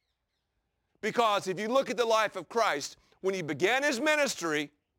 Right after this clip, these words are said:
at thirty years of age, he talked about reaching people. He talked about rescuing people.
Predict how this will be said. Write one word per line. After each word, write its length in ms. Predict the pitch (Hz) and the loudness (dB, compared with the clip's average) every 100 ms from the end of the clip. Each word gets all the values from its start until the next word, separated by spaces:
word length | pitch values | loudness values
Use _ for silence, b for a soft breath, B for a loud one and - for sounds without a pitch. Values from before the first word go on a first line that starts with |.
| _ _ | _ _
at 200 | 160 - | -4 0
thirty 260 | 233 277 277 | 2 2 2
years 240 | 262 247 | 0 0
of 140 | 233 240 | -2 0
age, 360 | 233 160 - b b | 0 -2 -6 b b
he 120 | 208 | -8
talked 340 | 170 226 220 202 | -2 0 0 0
about 360 | 185 151 135 | 0 0 -2
reaching 360 | 170 190 185 170 | -4 -2 -6 -8
people. 420 | 185 185 120 95 b | -6 -6 -8 -14 b
He 80 | 165 | -12
talked 300 | - 202 - | 0 0 0
about 260 | 170 160 139 | -2 -2 0
rescuing 520 | 175 170 - 160 147 | -2 -2 -6 -6 -6
people. 360 | 160 156 - | -8 -10 -12